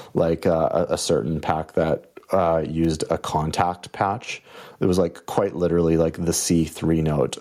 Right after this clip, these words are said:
of, like, a bass patch in a Kontakt library that was really popular.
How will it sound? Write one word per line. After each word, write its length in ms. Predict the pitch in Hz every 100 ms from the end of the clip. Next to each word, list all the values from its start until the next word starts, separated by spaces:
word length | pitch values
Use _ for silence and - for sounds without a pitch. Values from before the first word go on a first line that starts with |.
| -
of, 280 | 85 76
like, 320 | 80 78 73 -
a 160 | 87 82
bass 540 | 80 82 73 80 -
patch 500 | - - 76 73 -
in 140 | - 87
a 60 |
Kontakt 480 | 76 - 78 85 82
library 480 | - 85 82 90 87
that 100 | 85
was 160 | 87 90
really 220 | 90 92
popular. 520 | 92 90 98 98 107